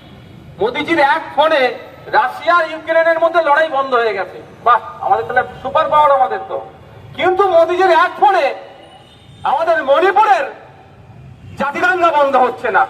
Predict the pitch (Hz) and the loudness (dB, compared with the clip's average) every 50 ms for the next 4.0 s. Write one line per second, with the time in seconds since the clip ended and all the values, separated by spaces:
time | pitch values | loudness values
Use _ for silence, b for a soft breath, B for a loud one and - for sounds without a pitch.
0 | - - 185 214 220 226 233 220 226 233 269 277 - - 247 - - - 214 185 | -4 -4 0 0 0 2 0 -2 -2 -2 0 2 2 2 2 2 2 0 0 0
1 | - - - - - - - - - - - - - - - - - - - - | -2 -6 -10 -14 -16 -18 -20 -20 -20 -20 -20 -20 -20 -20 -20 -18 -18 -18 -18 -18
2 | - - - - - - - - - - - 254 285 359 339 359 370 370 - - | -18 -18 -18 -18 -18 -18 -18 -18 -12 -8 -6 -2 -2 0 2 2 2 2 2 2
3 | 392 392 392 370 349 349 320 330 339 392 392 392 392 392 392 359 349 294 220 - | 4 4 4 4 4 2 0 0 2 4 4 4 4 2 0 0 0 0 0 0